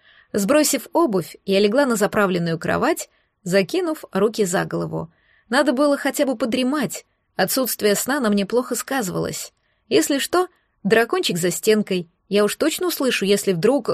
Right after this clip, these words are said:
что-то будет не так. Я успела задремать,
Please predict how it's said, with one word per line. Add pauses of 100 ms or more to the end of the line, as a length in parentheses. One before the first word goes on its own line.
что-то
будет
не
так. (520)
Я
успела
задремать,